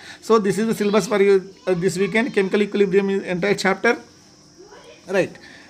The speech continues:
See here, if you see with respect to physics, a particle is placed on the floor and you, uh, you are applying five Newton's force from this side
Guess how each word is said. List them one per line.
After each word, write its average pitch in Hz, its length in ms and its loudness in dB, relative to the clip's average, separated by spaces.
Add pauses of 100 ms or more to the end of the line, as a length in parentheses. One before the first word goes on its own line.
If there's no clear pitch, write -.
See 254 280 -2
here, 226 280 2 (240)
if 190 100 -4
you 233 80 0
see 254 240 -2
with 226 160 -4
respect 208 420 -2
to 208 80 0
physics, 151 500 -8 (1400)
a 226 60 6
particle 226 400 2
is 196 120 -2
placed 214 320 2
on 220 140 4
the 254 160 0
floor 202 500 0 (840)
and 214 200 2
you, 214 260 4 (260)
uh, 214 160 0
you 214 160 4
are 208 100 6
applying 220 340 2
five 208 220 4
Newton's 214 280 2
force 202 240 -2
from 202 220 -2
this 190 180 -2
side 247 280 0